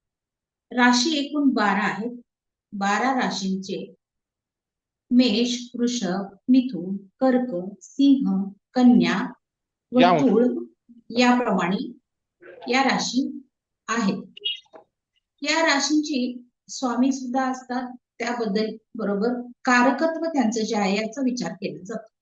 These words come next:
Speaker 1: आता एकूण बारा राशी आहेत, तसे त्यांचे स्वामी सुद्धा आहेत की ते नेमके काय काम करणार आहेत, याचा संपूर्ण कालावधी,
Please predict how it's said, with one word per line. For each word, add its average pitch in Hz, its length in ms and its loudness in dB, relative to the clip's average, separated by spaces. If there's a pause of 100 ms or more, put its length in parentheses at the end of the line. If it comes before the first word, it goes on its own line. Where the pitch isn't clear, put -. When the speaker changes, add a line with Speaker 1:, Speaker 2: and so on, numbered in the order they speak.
(1040)
Speaker 1:
आता 302 160 -4
एकूण 320 400 0
बारा 285 360 2
राशी 277 260 0
आहेत, 240 240 0
तसे 277 160 -2
त्यांचे 247 360 -2
स्वामी 240 400 0
सुद्धा 240 320 -4
आहेत 196 280 -4
की 277 200 -14
ते 311 240 -6
नेमके 285 400 2
काय 220 240 0
काम 202 280 -4
करणार 185 360 -8
आहेत, 208 280 -10 (920)
याचा 269 240 -4
संपूर्ण 302 520 0
कालावधी, 233 920 -2